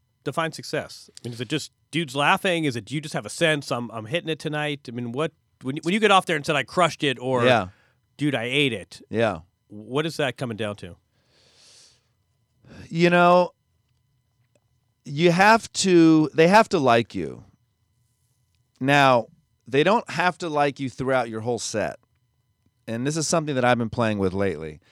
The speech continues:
Speaker 2: No one's gonna laugh if they really hate you. So I try not to start the set being too confrontational or disruptive, but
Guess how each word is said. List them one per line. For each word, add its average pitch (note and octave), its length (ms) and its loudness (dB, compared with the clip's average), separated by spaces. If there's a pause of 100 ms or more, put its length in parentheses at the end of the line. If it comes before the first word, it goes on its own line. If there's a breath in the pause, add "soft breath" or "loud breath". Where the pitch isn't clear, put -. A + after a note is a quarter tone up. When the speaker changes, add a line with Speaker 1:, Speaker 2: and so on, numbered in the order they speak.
(260)
Speaker 2:
No E3+ 200 2
one's A3+ 280 0
gonna D#3+ 220 -2
laugh B2 360 2
if A2+ 120 -6
they A2 100 4
really G#2 260 -2
hate F2+ 200 -4
you. C2 240 -12
So A2+ 400 4
I A#2+ 160 0
try E3 300 -2
not D#3+ 180 0
to - 80 -6
start C3+ 340 2
the A#2+ 100 -6
set A2+ 380 2
being G#2+ 260 -2
too A#2+ 260 -4
confrontational F#2 960 -4 (600)
or A2 240 -8
disruptive, G2 840 0 (160)
but B2+ 340 4